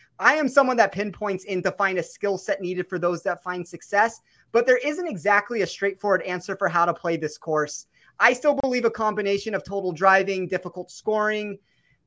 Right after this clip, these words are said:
you know, long iron play to account for the nearly thirty percent of second shots that take place over two hundred yards, sand safe percentage and things of that nature will be of the utmost importance, but the varying routes to succeed at the venue mixed with the potential for water danger turns this into a volatile tournament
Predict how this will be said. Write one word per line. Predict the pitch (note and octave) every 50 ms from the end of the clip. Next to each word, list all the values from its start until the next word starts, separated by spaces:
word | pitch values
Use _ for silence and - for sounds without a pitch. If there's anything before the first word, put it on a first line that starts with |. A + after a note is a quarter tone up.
| _ _ -
you | D#4+ D#4+
know, | F4 D#4
long | C4 C#4 C#4 C#4 B3+ B3
iron | A#3 A#3 A#3 A3+ A3+
play | - B3 A#3
to | A3+
account | A3 - - - G#3+ G#3+ G#3+ G#3 - _
for | A3 G#3 F#3
the | E3+ F#3+ F#3+
nearly | F#3 F3+ F#3 G3+ A3 A3+ G#3+ G#3 G3+ E3+
thirty | - G#3+ G#3 G3 G3
percent | - G3+ F3 - G#3+ G3
of | D#3+
second | - - F#3+ - G#3 F#3
shots | - - F#3 F3+ F3 -
that | F#3+ -
take | F#3+ F#3 F3 -
place | - G3+ F#3+ - -
over | G3 D#3+ F3+
two | - - G3 F#3+
hundred | F3+ E3+ D#3+ D#3
yards, | G3 G3+ F#3+ F#3+ F#3+ F#3 F3+ - _ _ _ _ _ _ _ _
sand | - - - C#4 C4+ B3+ C4
safe | - B3+ B3+ B3 -
percentage | B3 A3+ A3+ - A#3+ A3+ A3 F3
and | G#3+ G3+ G3+
things | A3+ A3+ G#3+ F3+
of | A3+ E3 D3+
that | F#3+ F#3+ G3 -
nature | A3+ G#3 G#3 - A3+
will | A#3 A3+
be | F3+ A#3 A#3
of | A#3 A3 F#3
the | A3+ G3+
utmost | G3 G#3+ - A#3+ A3 G#3+ G3+ - -
importance, | A#3 - - A3+ A#3 - B3 A#3+ - -
but | - - G#3+ G#3 F#3+ E3+ - - _ _ _ _ _ _
the | - B3
varying | A#3+ E3+ B3 C4 D4+ F4 F4+ E4 C4 G#3+
routes | A3+ A3+ A#3 A#3
to | - A#3+
succeed | F3+ - - - - - - - A3 A3 A3+
at | A3+ G3+ G3
the | G#3+ F#3
venue | D3+ C#3 F#3 F#3+ G3+ G#3+ G#3+ G#3+
mixed | G3 F#3 F#3+ G3+ G3+ -
with | A3+ G#3+ -
the | G3
potential | G3 F#3 E3 - G3+ G3+ G3 - G#3+ - -
for | G#3+ F#3+
water | D#3+ D3+ D#3 D#3+ E3 F3+ G3+ G3+
danger | E3+ F3+ G3+ G3 G#3 F#3+ G#3+ G#3+ -
turns | - F#3+ G#3+ A3 G3 A3+
this | A#3 A3+
into | A3 G#3+ G#3+ - G#3 G3
a |
volatile | F3+ D3 E3+ E3+ F3+ F#3+ F#3+ - - G3
tournament | F#3 - E3+ E3 E3+ F3 F#3+ G3 G3